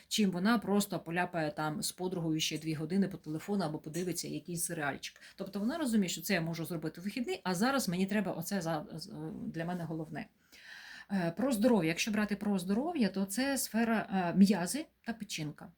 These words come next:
Е, тому, е, якщо там десь якісь проблеми з м'язами та печінкою, тут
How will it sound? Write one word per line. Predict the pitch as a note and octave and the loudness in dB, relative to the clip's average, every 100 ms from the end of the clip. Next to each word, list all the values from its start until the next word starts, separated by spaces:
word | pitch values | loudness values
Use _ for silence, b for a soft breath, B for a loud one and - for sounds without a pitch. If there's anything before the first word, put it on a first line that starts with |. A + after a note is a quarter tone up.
| _ B B B B | _ B B B B
Е, | F3 | -8
тому, | E3+ F#3+ G3+ B3 A3+ - | 0 6 10 12 10 6
е, | F#3+ F3 | 2 2
якщо | E3+ F3+ - G3+ | 0 -2 -2 0
там | F#3+ E3 D#3+ | 0 -2 -2
десь | F#3+ E3+ | -2 -2
якісь | D#3+ - E3 | -4 -6 -8
проблеми | - D#3 E3 F#3+ | -8 -2 2 2
з | G#3 | 2
м'язами | G3 F3 F3 E3 | 2 0 0 -4
та | E3 | -6
печінкою, | D#3+ - C4 D4 B3+ G3+ | -8 -4 -4 -2 0 0
тут | - | 0